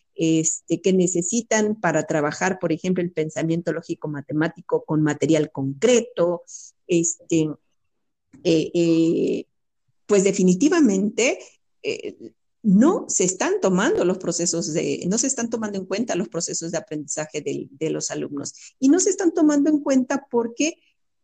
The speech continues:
pues, hay que también reconocer que el uso de las nuevas tecnologías, de la televisión, pues, tiene sus límites. Y jamás,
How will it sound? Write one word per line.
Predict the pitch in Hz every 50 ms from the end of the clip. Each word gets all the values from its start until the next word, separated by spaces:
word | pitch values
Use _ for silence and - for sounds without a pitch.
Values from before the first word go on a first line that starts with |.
| _ _ _ _ _ _
pues, | - 240 233 240 269
hay | 277 277 269
que | - 302
también | 294 285 254 240 226 240 233 240 240
reconocer | 247 254 254 - 240 208 185 185 185 - - 208 202 220 208 -
que | - 214
el | 202 208
uso | 214 - 254 226
de | 214 196
las | 190 220
nuevas | 190 185 185 208 214 -
tecnologías, | - 220 - 185 170 156 151 - - - 196 202 202 196 175 160 147 151 196 -
de | 165 165
la | 156 156 156
televisión, | - 160 160 151 160 - - - 453 453 _ _ _ _ _ _ _ _ _
pues, | - 285 285 285 -
tiene | - 392 440 415 285
sus | 220 - 180 175 175
límites. | 175 170 165 151 143 - - 139 139 - - - _ _ _ -
Y | - 285
jamás, | - 320 330 330 359 403 403 - - -